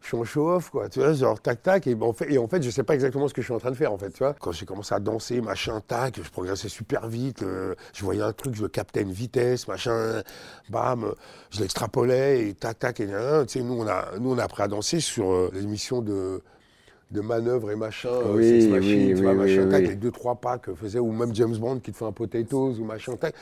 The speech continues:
Speaker 1: C'était ces petits extraits-là qu'on chopait et, ouf, on te sortait des trucs. Ok, on a compris le principe du waving, vas-y, hop. Et c'était marrant parce que quand, euh, il y avait des Américains, donc les, les gens qui sont là-bas, ça, qui venaient, ils nous regardaient danser, ils disaient, « Ah ouais, non,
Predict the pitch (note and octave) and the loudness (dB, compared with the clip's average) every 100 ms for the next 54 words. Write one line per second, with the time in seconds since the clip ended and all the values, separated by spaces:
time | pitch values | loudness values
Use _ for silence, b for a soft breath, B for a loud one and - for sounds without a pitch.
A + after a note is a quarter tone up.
0 | B - G#2+ G#2+ G2+ A2+ - A#2+ A#2 - | B -8 -6 -4 -4 -2 -2 0 0 2
1 | B2+ D3 A2+ - A#2 - E3 D3+ - B | 2 4 0 0 0 2 0 0 -6 B
2 | - F#5+ G#5 - B _ G#2 G#2 - - | -4 -2 -2 -10 B _ -8 -6 -4 -4
3 | G#2+ G#2+ - D#3+ G#2+ B B G2+ - A#2+ | -4 -4 -2 -4 -4 B B -6 -2 -2
4 | G#2 A2 B2 - G#2+ A2 G#2+ A2 G#2+ B2+ | -2 -4 -8 -6 -8 -6 0 2 2 0
5 | C#3+ G2+ G#2 - A2 - - - A#2+ C#3+ | -2 -4 -6 -4 -6 -6 -10 -4 0 2
6 | E3 B2+ C3+ C3+ C3+ C#3+ A2+ B2 B2 A2 | 0 -2 -4 -8 -6 -6 -4 -4 -4 -4
7 | A2+ A2 A2 A#2+ C#3+ C#3 C3 C#3 G#2+ F#2 | -2 -2 0 0 0 0 2 0 0 -4
8 | F#2+ F#2 F2+ F#2+ C3 B2 G2+ G#2+ A2 B2+ | -6 -6 -4 0 0 0 0 0 0 0
9 | A2 A2 G#2 B2+ E3+ F3+ B B - A2 | -2 -4 -2 0 0 -4 B B -8 -4
10 | F#2+ B2 C3+ B2+ A2+ G3 C3 A2 B B | -2 0 2 2 0 -2 -2 -2 B B
11 | B B B - E3 F3+ E3+ E3 | B B B -6 -4 -2 -2 -4